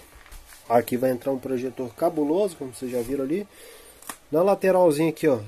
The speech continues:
eliminamos o ambar que tinha aqui. Por um acaso eu tinha um acrílicozinho desse aqui, ambar pra colo-, ó, é, na verdade,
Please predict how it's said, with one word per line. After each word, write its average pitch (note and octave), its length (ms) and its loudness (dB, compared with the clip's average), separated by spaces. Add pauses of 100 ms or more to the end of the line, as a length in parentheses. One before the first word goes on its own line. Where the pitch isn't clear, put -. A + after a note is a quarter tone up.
eliminamos C#3+ 640 4 (260)
o D3 100 4
ambar C#3 460 2
que C3 140 -12
tinha C#3+ 200 -4
aqui. G#3 300 -8 (600)
Por D3 120 0
um D#3 60 6
acaso C#3+ 380 4
eu E3+ 60 4
tinha G3+ 460 -4 (480)
um D3 120 2
acrílicozinho C3+ 760 -2
desse A#2+ 280 -8
aqui, - 140 -8
ambar B2+ 360 -2
pra C3 100 -14
colo-, A#2+ 560 -4
ó, - 420 -18
é, A#2 280 0
na A2+ 80 0
verdade, A2+ 420 0